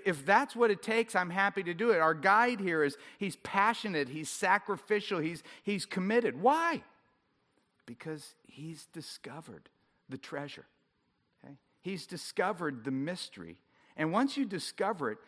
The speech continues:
you don't want to keep it to yourselves, okay? Now, these letters,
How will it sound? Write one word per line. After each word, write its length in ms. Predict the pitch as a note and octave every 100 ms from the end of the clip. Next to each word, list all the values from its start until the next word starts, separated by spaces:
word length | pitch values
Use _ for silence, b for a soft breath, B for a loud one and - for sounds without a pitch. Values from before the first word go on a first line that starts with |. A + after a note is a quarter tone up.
| b b -
you 160 | G#3+
don't 120 | B3
want 160 | A3 G3
to 160 | F#3+ -
keep 240 | F3 -
it 120 | F3 - -
to 100 | F#3+
yourselves, 680 | E3+ E3+ - A#3 A3+ - -
okay? 200 | F3 E3+ B B
Now, 180 | G3
these 380 | F#3+ A#3 E4 C4+
letters, 760 | G#3 F3+ G#3 E3+ B2+ C#3 -